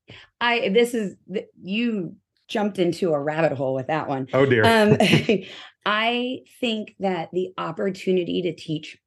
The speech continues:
Speaker 1: all students the foundational work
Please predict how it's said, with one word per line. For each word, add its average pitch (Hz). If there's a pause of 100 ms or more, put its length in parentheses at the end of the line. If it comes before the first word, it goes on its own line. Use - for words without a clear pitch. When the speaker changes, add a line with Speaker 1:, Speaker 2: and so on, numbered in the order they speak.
Speaker 1:
all 160
students - (760)
the 180
foundational 165
work 156